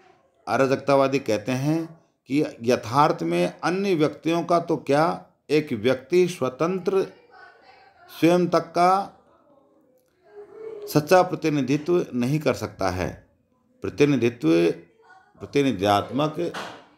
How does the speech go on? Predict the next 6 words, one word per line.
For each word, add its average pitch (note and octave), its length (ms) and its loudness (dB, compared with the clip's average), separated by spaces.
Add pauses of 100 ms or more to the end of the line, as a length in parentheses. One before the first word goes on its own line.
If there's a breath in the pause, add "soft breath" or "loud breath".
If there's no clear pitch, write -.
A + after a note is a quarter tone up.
(800)
या C3 520 4 (240)
उसको C3+ 480 0
हम C3 260 -2
कहें C3 360 -4
कि D3+ 120 -2
लोकतंत्रात्मक C3 1040 0